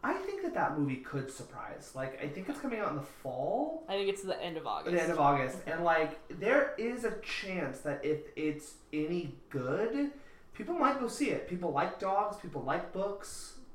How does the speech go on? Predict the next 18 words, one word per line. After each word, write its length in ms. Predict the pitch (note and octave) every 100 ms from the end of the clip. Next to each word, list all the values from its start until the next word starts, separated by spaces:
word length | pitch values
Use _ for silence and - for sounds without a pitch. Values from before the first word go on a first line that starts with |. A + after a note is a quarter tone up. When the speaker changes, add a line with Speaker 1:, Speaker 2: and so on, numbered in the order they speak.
| A#3 - - - - - - - - - - - - - - -
Speaker 2:
Good 100 | G#3+
argument. 640 | G3+ - C#4 C4 C#4+ D#4+ B3+ - -
Speaker 1:
People, 680 | - G#3 F#3+ F#3+ F#3 F3+ -
uh, 200 | D#3+ D3 -
have 420 | E3 E3 E3 -
feelings 680 | - F#3+ F#3+ G3 G3 G3 F#3+
towards 540 | - F3+ F#3 F#3 F3+ -
Kevin 320 | F#3 F3+ F3+
Costner 680 | F3 F3 - F#3+ F#3+ F#3+ -
and 520 | D3 D3 D3 D3 D3 - - - -
Amanda 300 | C3+ D3+ D3
Seyfried, 600 | D3 F3 F3+ F#3 F#3+ F#3
and 280 | E3 C3+ C3+
they 120 | C#3
might 400 | C#3+ C#3 E3+ F3
be 100 | E3+
like, 220 | D#3+ D#3+ D#3+
"Ah, 340 | F#3+ - -